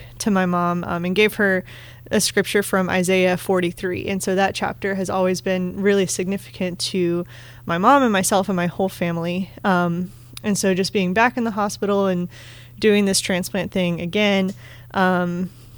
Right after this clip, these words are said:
I've just spent a lot of time this week in Isaiah forty-three and wanted to read, uh, just a few verses from that for you guys. So starting in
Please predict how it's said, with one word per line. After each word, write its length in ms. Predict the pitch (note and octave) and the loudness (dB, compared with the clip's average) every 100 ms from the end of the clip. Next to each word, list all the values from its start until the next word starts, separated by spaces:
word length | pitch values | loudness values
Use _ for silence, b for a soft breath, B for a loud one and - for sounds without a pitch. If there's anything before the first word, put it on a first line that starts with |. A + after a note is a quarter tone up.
| - - | -4 0
I've 160 | G#3 | 2
just 140 | G3 - | 2 0
spent 180 | G#3+ | 2
a 40 | F#3+ | 2
lot 140 | F#3 | 2
of 60 | F#3 | 0
time 280 | - F#3+ F3+ | -2 -2 -2
this 200 | F3 F#3+ | -2 -2
week 240 | F#3+ - | -2 -2
in 180 | - G#3 | -2 0
Isaiah 340 | F#3+ F#3 F3 | 0 0 -2
forty-three 580 | - F3 F3 F#3 E3+ F3 | -4 -6 -6 -6 -4 -2
and 160 | F3+ F3+ | -2 -2
wanted 180 | F3+ - | -2 -2
to 80 | F#3+ | -2
read, 320 | F#3+ G3+ F#3 B B B B - | 2 2 0 B B B B -4
uh, 360 | G#3+ F#3+ F3+ F3+ - G2 G3+ | 2 4 4 0 -4 -10 -8
just 240 | - B3+ C#4 | -6 -2 -2
a 40 | |
few 180 | C#4+ B3 | 0 2
verses 320 | F#3+ G#3 G3 | 2 0 -4
from 160 | G#3 G3 | -2 0
that 160 | G3+ | 0
for 100 | - | -2
you 160 | G3+ G3+ | 0 2
guys. 260 | G3+ G#3 | 2 2
So 140 | - F#3+ | 0 0
starting 480 | - G3 F#3+ G3 F#3+ | 4 6 6 4 2
in 500 | G3 F#3 F3+ F3 | 2 2 4 2